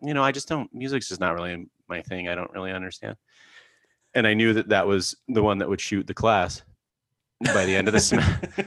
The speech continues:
Speaker 1: semester,
Speaker 2: gotta
Speaker 1: or be
Speaker 2: keep an
Speaker 1: more
Speaker 2: eye on 'em.
Speaker 1: likely. That's the one I have to watch out for.
Speaker 2: 'Cause you,
Speaker 1: So
Speaker 2: did you, you taught a music class, right? Or was it
Speaker 1: No.
Speaker 2: something else?
Speaker 1: <laughs>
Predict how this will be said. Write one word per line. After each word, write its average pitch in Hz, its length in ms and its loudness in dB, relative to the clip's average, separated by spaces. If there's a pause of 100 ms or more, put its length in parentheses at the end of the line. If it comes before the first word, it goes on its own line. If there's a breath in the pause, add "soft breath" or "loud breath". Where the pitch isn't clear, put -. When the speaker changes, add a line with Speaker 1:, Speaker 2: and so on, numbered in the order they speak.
Speaker 1:
semester, 147 280 4
Speaker 2:
gotta 120 120 8
Speaker 1:
or 131 60 6
be 147 100 8
Speaker 2:
keep 160 60 8
an 151 40 6
Speaker 1:
more 147 140 8
Speaker 2:
eye - 20 4
on 113 40 4
'em. - 20 4
Speaker 1:
likely. 101 520 2 (220)
That's 101 240 0
the 90 80 -4
one 85 140 -4
I 82 40 -4
have 80 100 -8
to - 80 -14
watch - 180 -14
out 98 140 -14
for. - 80 2
Speaker 2:
'Cause 110 80 -2
you, 131 100 2
Speaker 1:
So 113 80 2
Speaker 2:
did 110 100 0
you, 120 140 2
you 110 120 -4
taught 101 240 2
a 104 40 0
music 98 420 -2
class, 87 400 -4
right? 76 300 -8 (340)
Or 90 100 0
was 85 160 -2
it 98 80 -2
Speaker 1:
No. 110 260 4
Speaker 2:
something - 240 -2
else? - 220 -6
Speaker 1:
<laughs> - 20 -18